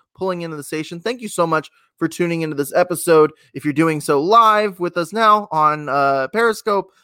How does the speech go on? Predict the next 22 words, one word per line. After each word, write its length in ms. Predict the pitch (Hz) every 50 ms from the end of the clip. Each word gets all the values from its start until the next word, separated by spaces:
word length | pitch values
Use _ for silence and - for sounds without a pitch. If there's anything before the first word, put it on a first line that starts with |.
| _ -
uh, 220 | - 147 143 143 143
we'll 200 | 156 208 254 247
be 320 | 269 285 269 247 214 185
chiming 440 | 165 - 226 208 208 202 196 190 185
in 320 | 190 185 185 185 185 175 _ -
a 300 | - 151 151 147 143 143 - -
couple, 420 | 175 180 175 175 165 160 151 _ _ - _ _ _ _ _ _ _ _ -
uh, 240 | 151 151 147 143 139
couple 260 | - 196 190 202 180
nights 380 | 180 175 175 165 - - - -
throughout 320 | - 170 170 165 160 - - _ _
the 600 | 147 131 156 151 147 147 147 143 147 143 135 - _ _
season. 580 | - - - 160 156 139 147 156 156 165 170 _ _ _ _ _ _ -
Um, 680 | 131 143 139 139 139 135 135 131 131 139 135 135 113 - _ _ -
I'm 160 | 185 220 240
sure 180 | 247 - 311 294
we'll 100 | 269 247
do 180 | 202 220 220 220
it 160 | 202 190 -
probably 280 | 208 226 226 247 254
Saturday, 400 | 233 - 277 330 403 311 165 139
right? 300 | 135 147 160 180 202 196